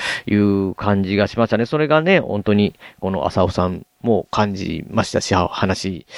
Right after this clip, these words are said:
えー、その二人がは-、トーク、話すトークだったので、すごい、えー、楽しかったですけども、やっぱね、坪井さんのマシンガンをね、もう連射はエグ、す-、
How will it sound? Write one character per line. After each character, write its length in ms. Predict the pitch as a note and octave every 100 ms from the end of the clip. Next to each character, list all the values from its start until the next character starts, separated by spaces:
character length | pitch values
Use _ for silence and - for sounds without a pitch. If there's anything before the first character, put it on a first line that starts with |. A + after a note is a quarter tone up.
| - - -
え 100 | G2+
ー、 20 |
そ 120 | B2+
の 80 | C3
二 180 | D3+ G#3
人 100 | B2
が 80 |
は-、 120 | - F#2+
ト 160 | - A2+
ー 40 |
ク、 320 | - D3 - - _
話 280 | - A2+ A2
す 60 | -
ト 120 | B2
ー 20 |
ク 60 | -
だ 60 |
っ 60 | F#2+
た 140 | F2+
の 80 | F2
で、 200 | E2+ D#2
す 240 | - - A#2+
ご 200 | D3+ F3
い、 220 | F#2+ - - - - -
え 140 | G2
ー、 80 | F#2+
楽 140 | G2+
し 120 | -
か 100 | -
っ 40 | D#2+ -
た 160 | D2+ - _ _
で 80 | E3
す 60 |
け 100 | G3+
ど 80 | A3
も、 80 | E3
や 40 |
っ 20 | B2+
ぱ 140 | G2+
ね、 200 | F2+ E3
坪 160 | - G#2+
井 20 |
さ 80 | G2+
ん 40 |
の 40 | F2+
マ 100 | F#2+
シ 160 | -
ン 60 | G2+
ガ 80 | -
ン 80 | -
を 20 |
ね、 140 | C#3 - _ _ _ _ _ _ -
も 100 | F#2+
う 40 |
連 160 | G#2 G2+
射 120 | A2
は 80 | A2+
エ 60 |
グ、 160 | G#2+ A#2
す-、 140 | -